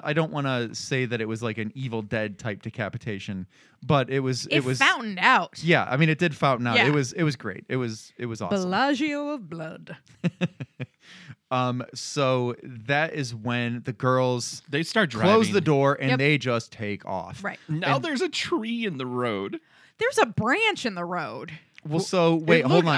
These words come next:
Speaker 1: on.
Speaker 3: uh,
Speaker 1: Now
Speaker 3: no,
Speaker 1: we
Speaker 3: when, when you see that tree, and
Speaker 2: Did
Speaker 3: when
Speaker 2: it
Speaker 3: you
Speaker 2: look like a
Speaker 3: first,
Speaker 2: legit
Speaker 3: it
Speaker 2: tree?
Speaker 3: didn't look like anything, but when they back up and
Speaker 2: Yeah.
Speaker 3: then you see it again in the distance, it looks significant. It would have
Speaker 2: Okay.
Speaker 3: stopped that car.
Speaker 1: Oh, yeah,
Speaker 2: Okay.
Speaker 1: absolutely. Um, but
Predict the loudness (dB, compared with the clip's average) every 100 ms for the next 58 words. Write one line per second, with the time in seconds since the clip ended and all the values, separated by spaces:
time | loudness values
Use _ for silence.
0 | 2 4 8 8 8 6 4 0 2 4
1 | 2 0 4 6 8 6 4 2 -4 -4
2 | -2 -2 -2 -6 -8 -14 _ _ _ _
3 | _ -4 2 4 4 4 2 2 0 0
4 | 2 2 4 4 4 -2 -2 -4 -2 -2
5 | 0 -2 -4 -4 -2 -4 -4 -2 -2 -2
6 | -4 -4 -4 -4 0 2 0 -4 -6 -4
7 | -4 -4 -4 -4 -4 -6 -8 -8 -6 -6
8 | -8 _ _ _ -4 -2 0 -2 -2 -4
9 | -4 -2 -4 -4 -12 -6 0 2 2 2
10 | 2 2 2 -2 -4 -4 0 4 6 4
11 | 2 0 -4 -8 -10 -14 _ _ 0 2
12 | 2 0 4 4 4